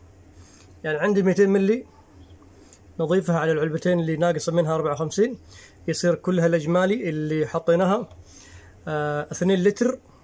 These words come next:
ومية ملي، اثنين لتر ومية ملي. آه، راح نقفل السرة وناخذ فيها مشوار ونشوف المعالج هل بيفيد ولا لازم يحتاج إلى مشوار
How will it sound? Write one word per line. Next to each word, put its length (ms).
ومية 840
ملي، 260
اثنين 260
لتر 320
ومية 440
ملي. 480
آه، 160
راح 140
نقفل 320
السرة 380
وناخذ 220
فيها 160
مشوار 440
ونشوف 400
المعالج 560
هل 180
بيفيد 420
ولا 240
لازم 300
يحتاج 240
إلى 120
مشوار 420